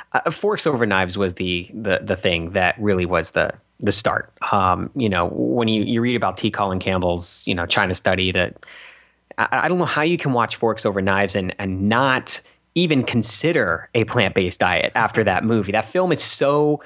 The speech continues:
has such a profound impact on so many people around the country. And, um, that's, that's where it started for us. Uh, it was a Netflix thing. You know, we just happened to turn on Netflix, and I was already very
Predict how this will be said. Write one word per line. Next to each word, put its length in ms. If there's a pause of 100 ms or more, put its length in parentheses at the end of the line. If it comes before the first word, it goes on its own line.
(240)
has 200
such 140
a 60
profound 540
impact 460
on 140
so 320
many 160
people 420
around 220
the 80
country. 560
And, 320
um, 280 (580)
that's, 220
that's 200
where 120
it 80
started 340
for 160
us. 380
Uh, 320
it 60
was 200
a 60
Netflix 440
thing. 320
You 60
know, 140
we 80
just 180
happened 200
to 60
turn 180
on 180
Netflix, 440
and 180
I 120
was 160
already 240
very 500